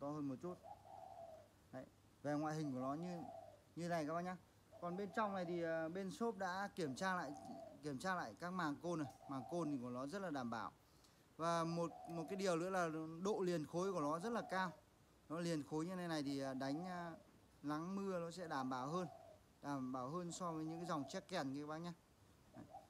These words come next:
Toàn bộ là nhôm, nhôm nguyên khối. Cầm thì nó rất là nhẹ thôi nhưng mà cái công suất để đẩy xa thì nó rất là xa. Và cái độ rộng của nó cũng rất là cao các bác nhá. Độ rộng của nó rất là cao. Đây là cái dòng, à,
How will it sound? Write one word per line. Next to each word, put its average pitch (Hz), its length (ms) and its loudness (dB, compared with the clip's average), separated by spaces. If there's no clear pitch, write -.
Toàn 156 180 2
bộ 160 160 0
là 139 400 0
nhôm, 165 320 0
nhôm 170 260 2
nguyên 175 140 0
khối. 147 280 -2
Cầm 180 240 6
thì 180 100 2
nó 196 120 2
rất 294 140 2
là 339 80 2
nhẹ 208 320 2
thôi 196 140 0
nhưng 202 140 0
mà 175 100 2
cái 165 180 -4
công 202 180 0
suất 277 180 2
để 131 680 -2
đẩy 131 220 0
xa 180 340 2
thì 151 120 -2
nó 143 180 -2
rất 226 160 -2
là 196 120 -2
xa. 175 300 2
Và 135 140 0
cái 143 140 -4
độ 156 180 0
rộng 143 260 0
của 131 60 -6
nó 120 120 -4
cũng 175 100 -8
rất 226 100 -4
là 185 100 -2
cao 151 340 0
các 147 60 -2
bác 160 120 -2
nhá. 165 160 -2
Độ 127 120 -6
rộng 110 260 -4
của 113 60 -8
nó 123 140 -6
rất 180 140 -6
là 156 100 -4
cao. 151 220 -4
Đây 214 160 4
là 190 100 4
cái 185 140 0
dòng, 170 320 4
à, 147 140 2